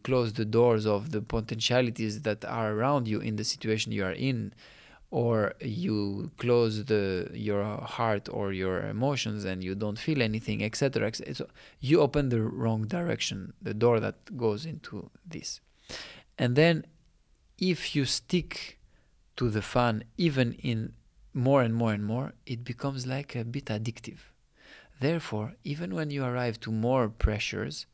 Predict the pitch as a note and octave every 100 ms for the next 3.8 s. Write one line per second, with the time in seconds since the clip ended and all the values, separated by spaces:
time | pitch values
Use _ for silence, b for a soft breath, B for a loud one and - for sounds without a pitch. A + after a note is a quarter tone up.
0 | _ _ _ _ _ - A#2+ A2+ C3+ D3+
1 | B2 - A2 A#2 F#3 - B2+ A2 - G2
2 | A2 - B2+ D#3 C#3+ A2+ B2 C3+ C3+ B2+
3 | A#2 B2+ A#2+ - - - A#2+ A2